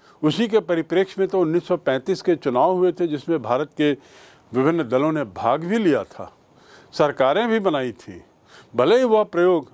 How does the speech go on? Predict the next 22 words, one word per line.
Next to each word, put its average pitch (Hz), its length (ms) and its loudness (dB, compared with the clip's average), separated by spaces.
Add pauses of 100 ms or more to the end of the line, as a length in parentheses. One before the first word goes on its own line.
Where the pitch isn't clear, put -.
(120)
असफल 165 480 -2
रहा, - 320 -10 (1300)
लेकिन 135 360 0 (1160)
लोकतांत्रिक 131 760 0
व्यवस्था 117 400 0
का 107 140 -6
एक 113 140 -6
उदाहरण 117 400 -4
तो 139 140 -8
स्थापित - 460 -6
हुआ। 240 160 2 (1040)
तो 277 140 4 (380)
भारतीयों 156 760 2
की 240 260 -8 (120)
आकांक्षाओं 165 800 -2
का 165 160 -4
परिणाम, 107 480 -8 (1400)
उसको 240 360 2
पूरा 214 380 0
करने 165 360 -4
की 147 160 -10
चुनौती। 104 540 -14